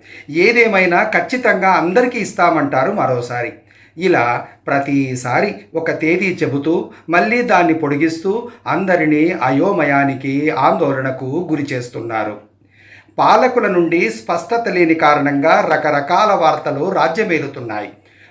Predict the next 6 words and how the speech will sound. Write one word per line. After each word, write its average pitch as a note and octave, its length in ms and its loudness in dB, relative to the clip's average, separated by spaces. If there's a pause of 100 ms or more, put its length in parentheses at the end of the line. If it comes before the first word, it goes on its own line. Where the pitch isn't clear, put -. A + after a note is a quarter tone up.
"ఒకటి, D3 680 -2
రెండు, D#3 640 2
ఐదు, D3 480 -2
ఎనిమిది, C#3+ 720 -2
పది, E3+ 520 0
పదిహేను, E3+ 540 0